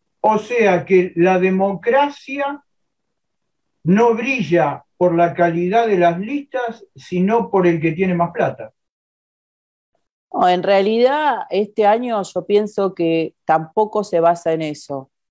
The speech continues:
Speaker 2: Para mí se basa en si vos hiciste bien tu trabajo o no, si vos re-,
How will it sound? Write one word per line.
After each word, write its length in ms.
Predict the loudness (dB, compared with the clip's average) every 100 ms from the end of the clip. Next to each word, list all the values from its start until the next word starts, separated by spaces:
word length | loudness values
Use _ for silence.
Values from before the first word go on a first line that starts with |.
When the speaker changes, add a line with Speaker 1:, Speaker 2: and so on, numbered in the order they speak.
| _ _
Speaker 2:
Para 300 | 0 4 4
mí 180 | 2 -2
se 200 | -2 0
basa 720 | 4 2 2 -2 2 2 0 -6 _ _ -4
en 580 | 0 0 0 -4 -8 -6
si 180 | 0 2
vos 460 | 4 2 -2 -20 _ _ _ _
hiciste 440 | -8 -4 0 2 2
bien 200 | 2 0
tu 140 | -4
trabajo 800 | 0 2 4 2 0 -4 -4 -4
o 140 | -6 -2
no, 720 | 2 2 2 2 -2 -8 _ _ _ _ _ _ _ _ _ _ _ _
si 220 | -10 0
vos 160 | 2 2
re-, 180 | 0